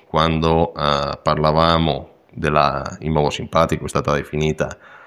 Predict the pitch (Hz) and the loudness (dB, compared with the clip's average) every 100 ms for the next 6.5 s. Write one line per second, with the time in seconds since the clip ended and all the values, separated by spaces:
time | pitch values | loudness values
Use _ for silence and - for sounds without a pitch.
0 | - - _ 85 80 78 78 80 85 82 | -20 -20 _ 2 4 4 2 4 2 2
1 | 78 78 78 80 82 76 71 73 95 90 | 0 0 2 4 4 2 0 0 2 2
2 | 73 76 82 87 - - - - 87 90 | 0 2 2 0 -6 -20 -12 -4 -2 2
3 | 90 85 87 82 73 - - - 80 80 | 4 4 4 2 0 -8 -12 -2 0 0
4 | - 82 87 85 - 92 87 85 - - | 0 2 4 2 0 2 2 0 -6 -8
5 | 80 82 82 85 76 78 - 78 78 - | -2 2 2 2 -2 -2 -4 -6 -6 -4
6 | 76 82 104 110 | 0 2 2 0